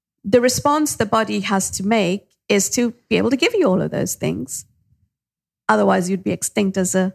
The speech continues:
as a species. And therefore, the bo-, the humans being as good as they are at adapting, they adapt. You don't necessarily get that, uh, strong stimulus and response when you're doing endurance or you're doing other things, if you're walking.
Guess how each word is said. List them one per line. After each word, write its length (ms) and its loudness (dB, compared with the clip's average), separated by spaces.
as 100 0
a 60 -2
species. 680 -6
And 120 2
therefore, 200 2
the 80 0
bo-, 220 0
the 180 0
humans 480 0
being 360 0
as 160 0
good 160 2
as 160 0
they 140 -2
are 160 0
at 60 -4
adapting, 680 -4
they 120 -2
adapt. 280 -4
You 140 4
don't 440 2
necessarily 680 0
get 380 -4
that, 220 -2
uh, 180 2
strong 920 0
stimulus 920 0
and 160 0
response 880 0
when 140 0
you're 140 2
doing 480 -2
endurance 680 0
or 80 -4
you're 140 -2
doing 360 0
other 200 -2
things, 240 -6
if 80 -8
you're 100 2
walking. 380 -2